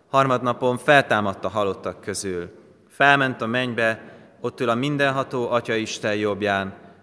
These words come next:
onnan jön el ítélni élőket és holtakat. Hiszek Szentlélekben,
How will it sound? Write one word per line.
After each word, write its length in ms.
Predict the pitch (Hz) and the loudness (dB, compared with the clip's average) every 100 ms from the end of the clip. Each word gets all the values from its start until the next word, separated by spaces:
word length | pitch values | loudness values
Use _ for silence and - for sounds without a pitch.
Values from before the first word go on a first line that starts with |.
| _ | _
onnan 340 | 135 151 143 143 | 0 2 2 2
jön 140 | 135 | 2
el 260 | 131 131 127 | 2 0 -2
ítélni 720 | 120 117 127 120 120 120 117 | -6 -2 -2 -2 -2 -4 -6
élőket 680 | 117 113 110 107 - 98 - | -4 -2 0 -2 -4 -6 -6
és 300 | 107 98 - | -10 -8 -8
holtakat. 680 | 107 95 90 92 90 87 - - _ _ _ | -6 -6 -8 -8 -8 -8 -14 -20 _ _ _
Hiszek 420 | _ 147 147 143 135 | _ -4 0 -2 -2
Szentlélekben, 960 | - 135 117 110 101 95 92 98 95 | -2 0 0 0 0 0 -2 -2 -2